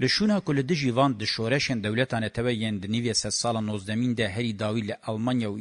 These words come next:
Îtalyayê bi serketin rawestiyana destek dan wan. Heta roja me ya îro li dijî tevger û şoreşên neteweya demokratîk a gelan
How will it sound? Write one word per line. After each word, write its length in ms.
Îtalyayê 480
bi 40
serketin 540
rawestiyana 640
destek 380
dan 120
wan. 200
Heta 320
roja 260
me 100
ya 120
îro 220
li 140
dijî 200
tevger 360
û 100
şoreşên 460
neteweya 440
demokratîk 540
a 100
gelan 400